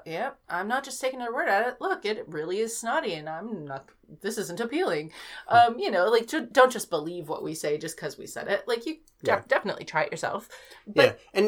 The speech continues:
Speaker 2: and
Speaker 1: <laughs>
Speaker 2: if
Speaker 1: just
Speaker 2: you
Speaker 1: a small amount so that you don't waste it. <laughs>
Speaker 2: Yeah, and if you're someone out there who has great solutions to making an excellent, uh, cinnamon tincture, I would love to hear it, so reach out. <laughs>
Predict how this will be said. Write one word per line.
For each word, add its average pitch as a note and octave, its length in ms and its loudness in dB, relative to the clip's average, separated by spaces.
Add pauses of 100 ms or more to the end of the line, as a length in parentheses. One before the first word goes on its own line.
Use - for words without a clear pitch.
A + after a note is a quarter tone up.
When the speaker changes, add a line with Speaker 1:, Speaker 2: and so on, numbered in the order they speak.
(140)
Speaker 2:
and F#4 160 8
Speaker 1:
<laughs> - 0 -
Speaker 2:
if G#3 80 4
Speaker 1:
just A4 160 10
Speaker 2:
you A4 60 8
Speaker 1:
a - 20 6
small D4+ 300 10
amount F#3 260 6
so A#3 100 4
that G#3 140 2
you A3 40 2
don't B3 200 4
waste G3 320 -2
it. - 200 -2
<laughs> - 220 -4
Speaker 2:
Yeah, G#2 220 -2
and D#3+ 100 4
if G3+ 100 6
you're G3 60 0
someone D#3 240 4
out C#3 160 2
there B2+ 140 2
who B2 140 2
has C#3 200 2
great A2+ 220 0
solutions A2+ 540 -2
to G#2+ 80 -4
making G2+ 380 -4
an G2+ 140 -4
excellent, F#2+ 460 -10 (180)
uh, G2 360 -6 (100)
cinnamon G2 340 -6
tincture, G2 300 -6
I C3 100 2
would - 80 2
love - 140 -4
to F#2+ 80 -10
hear - 100 -6
it, - 160 -10
so - 180 -6
reach A2 220 -8
out. - 160 -12 (380)
<laughs> - 240 0